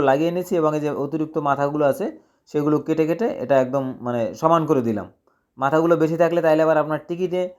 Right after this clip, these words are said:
কাপড়টা বেশি নিতে হবে, কারণ এখানে বেশি নিতে পারবেন না, কাপড় তো সীমিত পরিমাণে রাখা থাকে আধা ইঞ্চির মতন। তো দেখেন এখন আমরা এখানে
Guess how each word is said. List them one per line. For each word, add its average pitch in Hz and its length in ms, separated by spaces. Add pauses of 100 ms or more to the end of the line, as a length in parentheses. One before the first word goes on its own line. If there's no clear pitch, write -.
(280)
কাপড়টা 156 280 (120)
বেশি 156 180
নিতে 160 200
হবে, 139 220 (500)
কারণ 147 240
এখানে 151 280
বেশি 151 260
নিতে 160 160
পারবেন 147 280
না, 135 100 (120)
কাপড় 131 320
তো 151 140
সীমিত 143 380
পরিমাণে 139 320
রাখা 123 260
থাকে 123 180 (460)
আধা 117 260
ইঞ্চির 123 220
মতন। 127 260 (580)
তো 147 80
দেখেন 151 240 (100)
এখন 170 160
আমরা 170 220
এখানে 165 260